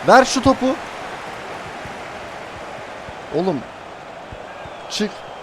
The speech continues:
Kaç kişi var peşimizde? Vur. Allah'ım.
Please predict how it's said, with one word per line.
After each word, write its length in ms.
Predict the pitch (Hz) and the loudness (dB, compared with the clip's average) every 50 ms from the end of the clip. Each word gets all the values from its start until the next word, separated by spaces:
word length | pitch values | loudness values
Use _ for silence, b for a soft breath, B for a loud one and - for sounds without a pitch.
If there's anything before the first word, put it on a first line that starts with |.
| - - | -2 6
Kaç 220 | - 196 214 - - | 8 8 8 8 6
kişi 260 | - 214 - 233 220 | 0 2 4 8 10
var 140 | 226 220 214 | 10 10 10
peşimizde? 600 | - 220 202 - 226 202 214 190 190 220 180 - - - - - - - - - - - - - - - - - - - - - - - - - - - - - - - - 156 170 196 | 8 6 4 4 4 2 4 6 8 8 8 6 4 -4 -8 -8 -8 -8 -8 -8 -8 -8 -8 -8 -8 -8 -8 -8 -8 -8 -8 -8 -8 -8 -8 -8 -8 -8 -8 -8 -4 2 2 4 6 10
Vur. 480 | 254 269 277 277 277 269 269 262 247 190 175 - - - - - 233 | 12 12 12 12 12 12 12 12 12 10 8 4 2 -2 4 10 12
Allah'ım. 640 | 269 285 285 269 262 262 269 262 214 214 240 233 | 12 12 12 12 10 12 12 12 12 12 12 10